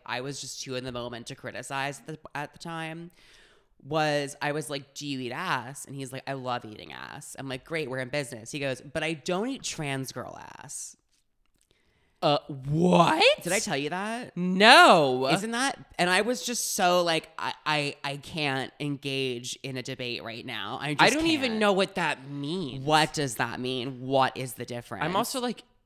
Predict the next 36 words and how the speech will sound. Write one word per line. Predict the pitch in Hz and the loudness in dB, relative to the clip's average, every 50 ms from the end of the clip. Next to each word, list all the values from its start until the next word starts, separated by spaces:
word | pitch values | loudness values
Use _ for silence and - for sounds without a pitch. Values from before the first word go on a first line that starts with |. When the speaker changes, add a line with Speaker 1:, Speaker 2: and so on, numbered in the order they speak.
| _ _ _ _ _ _ - | _ _ _ _ _ _ -8
Speaker 2:
infinitely, | 175 175 175 175 170 - - 180 165 151 - 151 147 139 135 131 | -6 -4 -4 -4 -6 -8 -8 -6 -6 -6 -4 -4 -6 -6 -6 -8
sh-, | 139 - - - - - | -8 -10 -10 -10 -6 -6
I'm | 147 147 147 139 | -6 -6 -6 -8
so | - - - - - 165 151 147 147 151 | -10 -10 -8 -6 -2 0 0 0 0 -2
sure | 151 - - 151 127 117 110 98 73 - - _ _ _ _ _ - | -2 -6 -6 -8 -8 -8 -8 -10 -12 -14 -18 _ _ _ _ _ -8
that | 143 135 | -6 -6
a | 135 | -6
trans | 135 - - 160 143 139 135 135 135 | -8 -10 -10 -8 -6 -6 -6 -8 -8
girl, | - 139 123 110 110 - 127 - | -8 -8 -6 -6 -6 -8 -8 -6
by | 127 120 120 | -4 -2 -2
and | 123 131 131 | -2 -2 -4
large, | 127 120 117 117 - | -4 -6 -6 -8 -10
has | 135 127 - | -12 -14 -14
a | - | -14
cleaner | - - - - 139 127 127 131 139 143 | -14 -16 -14 -12 -12 -10 -8 -8 -6 -2
butthole | 147 143 139 117 123 135 95 73 101 101 - - _ _ _ _ | -2 -2 -2 -2 -4 -8 -10 -8 -8 -10 -10 -12 _ _ _ _
than | - 135 | -6 -4
Speaker 1:
Than | 143 135 | -4 -2
Speaker 2:
a | |
Speaker 1:
a | 139 | -2
Speaker 2:
cis | 131 147 135 | -2 0 -2
Speaker 1:
cis | 127 123 - | -2 -2 -2
Speaker 2:
gay | 139 | -2
Speaker 1:
woman. | 120 120 117 117 | -2 -2 -2 -4
Speaker 2:
man. | 82 82 - 101 85 95 120 143 147 135 _ - | -4 -6 -6 -8 -10 -12 -14 -16 -18 -20 _ -8
Speaker 1:
A | - 135 | -8 -6
cis | - - 143 | -4 -4 -2
Speaker 2:
Oh. | 127 | -2
Speaker 1:
gay | 131 127 123 | -2 -2 -2
man. | 123 120 101 80 65 76 80 - | -4 -6 -6 -8 -10 -10 -10 -8
Oh, | 107 127 147 | -4 0 0
Speaker 2:
Or, | 151 147 | 2 2
Speaker 1:
yeah, | 143 135 104 78 67 | 2 0 -2 -6 -8
that | - 104 120 - | -10 -12 -12 -8
too. | - - | -6 -4
Speaker 2:
oh. | 135 120 - - - - | -4 -4 -4 -6 -10 -12